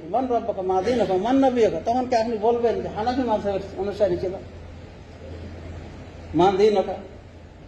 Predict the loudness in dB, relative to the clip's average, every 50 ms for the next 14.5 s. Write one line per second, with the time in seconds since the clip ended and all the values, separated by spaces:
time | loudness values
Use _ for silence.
0 | -14 -8 -4 2 4 4 4 4 2 0 0 2 2 4 4 4 6 6 4 4
1 | 4 -2 -8 -14 -18 -14 -8 -4 -2 0 2 2 2 2 2 0 0 0 0 0
2 | 0 0 0 -2 -6 -8 -14 -18 -20 -20 -20 -20 -20 -20 -20 -20 -20 -8 -2 0
3 | 2 2 2 0 -2 -8 -12 -14 -16 -16 -18 -18 -18 -18 -18 -18 -18 -16 -2 0
4 | 0 0 2 0 -2 -2 -2 0 0 0 0 2 4 6 6 6 6 4 4 4
5 | 2 2 2 4 2 2 2 2 0 -2 -2 -4 -6 -10 -6 0 2 2 4 6
6 | 6 6 8 6 4 0 -2 -6 -8 -8 -8 -10 -14 -20 -20 -20 -20 -20 -20 -20
7 | -6 -4 -4 0 0 0 0 0 -2 -6 0 4 6 6 8 8 8 8 8 6
8 | 2 0 -2 -2 -2 -4 -6 -2 0 0 0 0 0 -2 -4 -4 -2 0 0 2
9 | 4 4 2 2 2 4 6 8 8 8 8 6 4 2 2 2 2 2 0 -2
10 | -4 -6 -6 -4 -4 -4 -4 -4 -4 -4 -2 4 4 4 4 4 2 -2 -2 -6
11 | -10 -6 -4 -4 -4 -2 0 0 0 0 -2 -6 -8 -10 -10 -14 -18 -20 -20 -20
12 | -20 -20 -20 -20 -20 -18 -18 -18 -18 -18 -18 -18 -16 -16 -16 -14 -14 -14 -14 -14
13 | -14 -14 -2 2 4 6 6 8 8 6 4 4 4 4 4 4 2 0 0 0
14 | -2 -2 -2 -2 -2 -2 -4 -6 -6